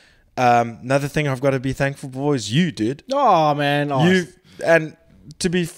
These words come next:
Speaker 1: to be honest, you've really injected so much energy into this show. And to my life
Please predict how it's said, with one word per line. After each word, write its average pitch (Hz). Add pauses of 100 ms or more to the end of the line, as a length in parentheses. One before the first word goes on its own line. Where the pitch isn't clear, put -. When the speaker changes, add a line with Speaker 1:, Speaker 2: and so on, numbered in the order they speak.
(120)
Speaker 1:
to 190
be 185
honest, 185
you've 160
really 180
injected 147
so 165
much 165
energy 147
into 120
this 120
show. 110 (500)
And 123
to 156
my 131
life 110